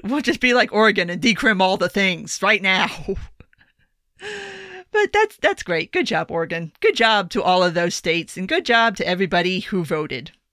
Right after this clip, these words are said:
Two more high notes that I want to discuss before I get into the dumpster fire that was the rest of this week, and that is two votes that took place in California that I think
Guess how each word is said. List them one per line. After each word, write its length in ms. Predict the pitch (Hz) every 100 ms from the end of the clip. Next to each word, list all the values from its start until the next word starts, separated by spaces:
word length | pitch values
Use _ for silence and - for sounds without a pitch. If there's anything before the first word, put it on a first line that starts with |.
| _ _ _ _ _
Two 120 | - 403
more 180 | 494 330
high 200 | 202 208
notes 280 | 202 175 -
that 140 | 180
I 60 | 165
want 200 | 170 170
to 60 |
discuss 320 | 165 - 175 -
before 300 | 190 220 196
I 80 |
get 180 | 180 196
into 500 | 175 - 196 185 175 - - - - _ -
the 80 | 196
dumpster 400 | 196 247 - 208
fire 340 | 202 196 202
that 160 | 185 180
was 140 | 190
the 120 | 185
rest 280 | 170 196 -
of 100 | 165
this 240 | 147 165 -
week, 360 | 160 165 - - - -
and 180 | - 190
that 140 | 247 427
is 200 | 392 -
two 260 | - 285
votes 300 | 254 220 196
that 160 | 214 -
took 200 | 226 214
place 300 | 233 202 -
in 200 | 202 233
California 800 | - 214 208 - 185 185 156 151
that 160 | 160 190
I 100 | 240
think 380 | - - 254